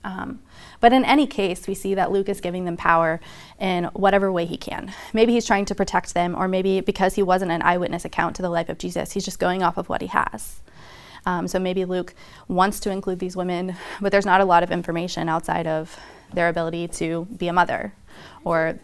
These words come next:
their widowhood, or their faithfulness as they're waiting for the arrival of Jesus. Maybe he doesn't know their names because no one else wr-, wrote them down. Um, maybe no one else is alive that knew their names or the, what they contributed to the story.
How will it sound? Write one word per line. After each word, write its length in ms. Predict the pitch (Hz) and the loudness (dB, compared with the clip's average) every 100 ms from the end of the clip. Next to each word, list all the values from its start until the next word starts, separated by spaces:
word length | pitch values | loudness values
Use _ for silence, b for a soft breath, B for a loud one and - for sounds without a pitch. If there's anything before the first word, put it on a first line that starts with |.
| - | -2
their 160 | 180 | 2
widowhood, 500 | 180 185 175 113 - - | 4 2 2 -2 -2 -4
or 340 | 175 170 165 B B | -4 -2 -4 B B
their 100 | - | -6
faithfulness 800 | 180 - 196 202 190 190 196 - - | -6 0 2 2 0 -2 -4 -8 0
as 140 | 180 | 0
they're 140 | 185 180 | 2 0
waiting 400 | 180 185 196 214 - | -2 -4 -6 -10 -2
for 120 | 196 | -2
the 80 | 185 | 0
arrival 460 | - - - - - - | 0 -2 -2 -6 -10 -10
of 100 | 196 | -8
Jesus. 500 | 190 190 185 - - 190 | -4 -4 -4 -6 -10 -4
Maybe 220 | 202 208 | -2 2
he 80 | 208 | 4
doesn't 220 | 202 190 | 4 0
know 100 | 180 | -4
their 140 | 175 | -6
names 480 | 175 185 180 214 - | -6 -6 -8 -10 -12
because 200 | - 185 | -4 -2
no 120 | 180 | 0
one 100 | 180 | 0
else 220 | 170 175 | 0 -2
wr-, 60 | - - | -6 -4
wrote 180 | 180 180 | 0 0
them 120 | 151 | 0
down. 340 | - - 196 196 B B B B - | 0 0 -2 -10 B B B B -8
Um, 320 | 180 170 185 B B B - | -4 -4 -6 B B B -4
maybe 160 | 190 | -2
no 80 | 180 | 0
one 120 | 170 | 0
else 240 | 165 165 - | -2 -4 -8
is 120 | 180 | -6
alive 440 | 175 175 175 170 170 | -6 -6 -6 -8 -6
that 100 | 165 | -4
knew 380 | 190 185 175 185 B B - | -2 -2 -4 -8 B B -4
their 100 | 196 | 0
names 420 | 208 202 196 202 | 2 0 -4 -4
or 80 | 196 | -2
the, 160 | 175 | 0
what 220 | 175 190 | 2 0
they 60 | 175 | 0
contributed 500 | 196 185 190 180 180 | -6 -4 -4 -4 -10
to 80 | - | -10
the 80 | - | -10
story. 440 | - 165 - - | -8 -8 -8 -14